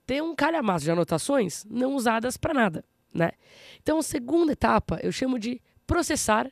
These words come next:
essas anotações. Então, olhar pra essas anotações já sobre,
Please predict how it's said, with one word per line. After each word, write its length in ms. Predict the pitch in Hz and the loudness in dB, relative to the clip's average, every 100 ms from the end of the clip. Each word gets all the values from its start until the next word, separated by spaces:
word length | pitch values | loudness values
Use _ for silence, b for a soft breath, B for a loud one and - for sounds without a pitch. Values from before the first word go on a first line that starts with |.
| _ | _
essas 280 | 196 214 220 | -2 0 0
anotações. 640 | 214 254 220 - - - B B B | 0 0 0 -4 -12 -20 B B B
Então, 220 | 277 294 | 2 4
olhar 280 | 262 277 330 | 4 4 2
pra 100 | 262 | 0
essas 160 | 175 175 | 0 -2
anotações 800 | 175 160 - - 202 - - - b b b | -2 -4 -4 2 2 0 -10 -18 b b b
já 320 | 180 160 285 302 | -4 4 6 6
sobre, 440 | - 262 202 | 4 2 2